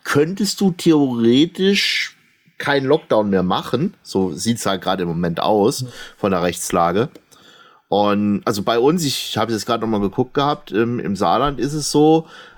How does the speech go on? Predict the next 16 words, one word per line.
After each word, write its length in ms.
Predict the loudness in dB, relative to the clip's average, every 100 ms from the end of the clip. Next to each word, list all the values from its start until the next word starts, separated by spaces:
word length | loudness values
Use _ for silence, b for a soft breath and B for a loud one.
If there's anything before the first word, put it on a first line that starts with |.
| B
ab 280 | -2 -2 0
dem 220 | 0 -2
zwanzigsten 600 | -4 -2 -2 -4 -8 -2
elften, 360 | 2 2 0 -2
also 160 | 0
im 80 | -2
Prinzip 380 | -4 -8 -6 -4
seit 180 | -2 0
einer 300 | -2 -2 0
Woche, 340 | 0 0 -2 -2
ist 200 | -4 -2
bei 140 | -2
uns 540 | 0 0 0 -4 -6 -4
ein 240 | -2 -2
zwei 320 | -4 -4 -2 -2
G. 440 | -4 -4 -2 -4